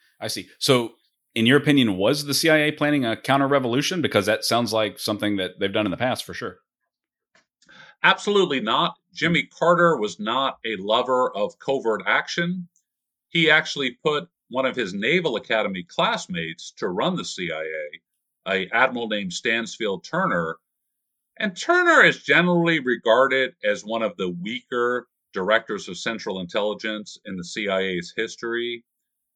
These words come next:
Speaker 2: About the only thing that Carter approved in terms of covert action for Iran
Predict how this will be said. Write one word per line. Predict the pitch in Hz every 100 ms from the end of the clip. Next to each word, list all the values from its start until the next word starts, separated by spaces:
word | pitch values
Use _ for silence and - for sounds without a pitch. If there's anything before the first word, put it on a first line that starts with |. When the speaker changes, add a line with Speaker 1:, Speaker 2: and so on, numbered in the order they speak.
| _ _ _
Speaker 2:
About | 131 190 185
the | 175 156
only | 226 233 185
thing | 196 196
that | 156 -
Carter | - 151 151 143
approved | 127 98 - 135 135 135 123
in | 110
terms | 92 120 113 104
of | 90
covert | 127 113 107 101
action | 104 104 - 101
for | - 92
Iran | 90 85 95 95 98 95